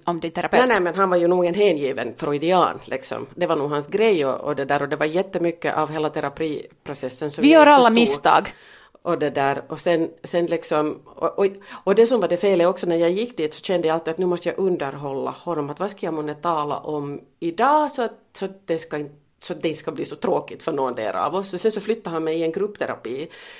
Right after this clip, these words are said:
Speaker 2: Och där gick folk liksom som, och jag har ju tystnadsplikt vad allt beträffar som föregick i den här gruppen förstås. Men, men liksom det kändes som att folk hade gått där i flera, flera år före mig, och jag undrar liksom att var det ens meningen att någon någonsin skulle bli frisk?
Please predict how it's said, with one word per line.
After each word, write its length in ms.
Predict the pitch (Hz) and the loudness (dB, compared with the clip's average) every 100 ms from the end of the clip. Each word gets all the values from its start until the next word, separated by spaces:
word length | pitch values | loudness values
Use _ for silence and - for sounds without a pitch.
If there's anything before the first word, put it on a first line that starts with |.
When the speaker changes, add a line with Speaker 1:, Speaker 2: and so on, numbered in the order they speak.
| - - | -20 -20
Speaker 2:
Och 220 | - - 185 | -16 -6 0
där 140 | 202 | 2
gick 220 | 185 175 | 2 -2
folk 320 | - 214 220 | -2 -4 -2
liksom 340 | 190 170 - 160 | -4 -6 -4 -6
som, 420 | - 156 151 - - | -2 -2 -2 -8 0
och 100 | 185 | 2
jag 80 | 185 | 4
har 60 | |
ju 60 | 196 | 4
tystnadsplikt 840 | 190 220 - 143 - 127 - - _ _ _ _ - | 2 -4 -2 -6 -6 -14 -14 -20 _ _ _ _ -20
vad 280 | - 180 170 | -10 0 2
allt 280 | 170 170 143 | 4 0 -4
beträffar 480 | 139 147 143 - | -8 -8 -10 -10
som 220 | 135 156 143 | -10 -10 -4
föregick 480 | 170 156 143 143 | -2 0 -2 -8
i 40 | - | -8
den 180 | - 143 | -8 -8
här 300 | 151 - 151 | -8 -8 -6
gruppen 420 | 175 180 - 269 | -6 -6 -6 -6
förstås. 420 | 262 202 220 233 - - - - - | -4 -6 -4 -6 -12 -20 -20 -20 -8
Men, 180 | 190 190 - - | -2 -2 -4 -12
men 120 | - 220 | -4 -4
liksom 200 | 226 226 | -2 -4
det 120 | 226 | -2
kändes 280 | 262 294 - | -2 -4 -4
som 160 | 214 | -4
att 100 | 190 | -4
folk 220 | 240 262 | -2 -4
hade 160 | 262 190 | -4 -6
gått 280 | 170 254 - | -2 -2 0
där 160 | 165 | -4
i 40 | 160 | -4
flera, 260 | - 214 170 | -4 -4 -2
flera 280 | 175 160 | -2 -2
år 200 | - 202 | 0 0
före 260 | 175 165 156 | 0 -4 -2
mig, 240 | 175 185 | 0 -2
och 80 | - | -2
jag 160 | 160 - | -2 0
undrar 260 | 233 220 | 0 0
liksom 320 | 156 151 170 160 | -2 -6 -6 -6
att 100 | 156 | -2
var 120 | 175 | 0
det 60 | 170 | 0
ens 220 | 165 185 | -2 -2
meningen 460 | 285 381 226 170 151 | 2 4 2 0 -2
att 120 | 147 | 0
någon 240 | 156 147 | 2 2
någonsin 440 | 147 147 - 143 147 | 0 -4 -6 -8 -8
skulle 220 | - 139 | -10 -12
bli 180 | 131 143 | -10 -10
frisk? 500 | 160 143 - - | -6 -6 -10 -16